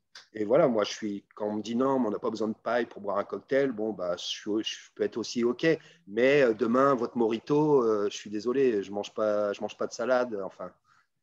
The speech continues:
j'ai, j'ai, je mange pas en même temps. Donc, il y a, il y a quand même du cocktail, du cocktail, du gros cocktail en plus maintenant à base de bubble tea avec ces grosses boules de tapioca là, qui font un centimètre.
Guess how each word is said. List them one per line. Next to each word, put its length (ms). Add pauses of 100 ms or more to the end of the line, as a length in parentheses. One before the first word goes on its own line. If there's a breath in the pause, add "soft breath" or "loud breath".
(160)
j'ai, 240
j'ai, 180
je 120
mange 180
pas 80
en 60
même 180
temps. 180
Donc, 200
il 60
y 20
a, 140
il 60
y 20
a 40
quand 120
même 120
du 100
cocktail, 480 (1120)
du 80
cocktail, 480
du 100
gros 220
cocktail 400
en 80
plus 260
maintenant 420
à 60
base 240
de 80
bubble 520
tea 200
avec 200
ces 120
grosses 280
boules 280
de 100
tapioca 640
là, 140
qui 160
font 180
un 60
centimètre. 580